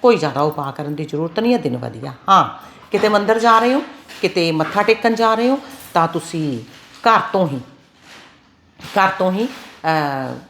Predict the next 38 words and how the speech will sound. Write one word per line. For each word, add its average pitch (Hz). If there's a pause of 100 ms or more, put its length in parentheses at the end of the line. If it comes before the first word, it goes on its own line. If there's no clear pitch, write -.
(460)
ਸਮਾਨ 175
ਲੈ 165
ਕੇ 156
ਜਾਓ, 147
ਜਿਵੇਂ 147
ਥੋੜ੍ਹੀ 151
ਜਿਹੀ 156
ਚੌਲ 190
ਲੈ 185
ਜਾਓ, 160
ਥੋੜ੍ਹੀ 156
ਜਿਹੀ 165
ਹਲਦੀ 208
ਲੈ 208
ਜਾਓ, 165
ਅਹ, -
ਥੋੜ੍ਹੇ 185
ਜਿਹੇ 185
ਚੌਲ, 170
ਹਲਦੀ, 170 (260)
ਚੀਨੀ, 180 (180)
ਇਹ 208
ਤਿੰਨ, 214
ਇਹ 185
ਸਾਰੀਆਂ 185
ਚੀਜ਼ਾਂ 170
ਮਿਲਾ 151
ਕੇ 226 (340)
ਉਹਦਾ 156
ਤੁਸੀਂ 127
ਸ਼ਿਵਲਿੰਗ 120
'ਤੇ 127
ਭੋਗ 131 (400)
ਚੜ੍ਹਾ 170
ਸਕਦੇ 208
ਹੋ, 240
ਵਧੀਆ 139
ਰਹੇਗਾ। 185